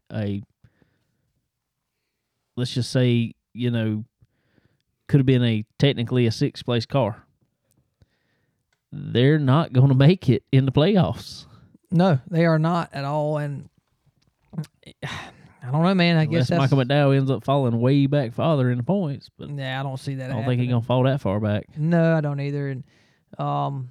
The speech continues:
Speaker 2: it just makes it so much more difficult. I mean, you got some really good race cars that, that you would think would be in it by now, and that's not. But, um,
Speaker 1: I just can't agree with the one win and you're in. I could see if they wanna do it, two wins locks you in.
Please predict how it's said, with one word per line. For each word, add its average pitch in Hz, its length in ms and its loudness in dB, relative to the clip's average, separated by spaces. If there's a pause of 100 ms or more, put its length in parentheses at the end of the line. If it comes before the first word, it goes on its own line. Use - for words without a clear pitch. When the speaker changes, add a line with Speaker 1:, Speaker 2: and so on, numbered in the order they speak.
(400)
Speaker 2:
it 180 80 -2
just 214 220 -2
makes 202 280 -2
it 147 120 -10
so 165 240 -6
much 196 240 -4
more 165 160 0
difficult. 151 520 -4 (100)
I 160 80 -4
mean, 151 200 0
you 190 80 0
got 208 200 -4
some 139 320 -8
really 185 420 0
good 156 160 -2
race 151 240 -2
cars 131 460 -8
that, 139 280 -8 (180)
that 151 260 -8 (340)
you 147 360 -6
would 160 120 -2
think 185 240 0
would 151 100 -6
be 151 200 0
in 175 100 0
it 127 100 -6
by 143 140 -4
now, 156 300 -4
and 139 100 -8
that's - 160 -8
not. 143 300 -4
But, 139 120 -12 (540)
um, 143 520 -4 (340)
Speaker 1:
I 156 160 2
just 190 160 -4
can't 156 180 -2
agree 120 220 2
with 110 140 0
the 107 80 0
one 110 400 4
win 107 240 2
and 107 140 -2
you're 107 120 0
in. 107 200 -2
I 165 100 0
could 170 180 -2
see 127 500 4
if 117 100 -2
they 113 140 -2
wanna 113 240 -2
do 117 180 0
it, - 100 -6 (140)
two 127 240 2
wins 139 400 -2
locks 135 320 -4
you 139 120 -6
in. 151 260 -6